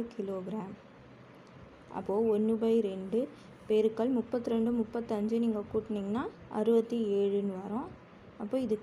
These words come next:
கிலோகிராம். அப்போ ஓ ரெண்டு ரெண்டு, இது அடிச்சிங்கன்னா மூ ரெண்டு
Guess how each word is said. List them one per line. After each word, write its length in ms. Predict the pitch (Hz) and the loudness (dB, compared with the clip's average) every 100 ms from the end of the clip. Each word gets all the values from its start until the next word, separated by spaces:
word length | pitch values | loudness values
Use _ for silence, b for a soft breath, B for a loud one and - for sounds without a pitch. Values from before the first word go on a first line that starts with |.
| - | -4
கிலோகிராம். 520 | 196 185 180 185 196 - - - - - - - - - B B - | -4 -4 -4 -6 -8 -14 -20 -20 -20 -20 -20 -20 -20 -20 B B -8
அப்போ 120 | 220 220 208 | -2 0 4
ஓ 20 | 226 233 | 4 6
ரெண்டு 200 | 233 233 208 | 4 4 2
ரெண்டு, 160 | 202 247 | -2 -2
இது 100 | 220 214 | -2 -2
அடிச்சிங்கன்னா 400 | - 233 226 233 208 | -2 -2 0 2 2
மூ 100 | 208 214 | 0 0
ரெண்டு 180 | 214 | 0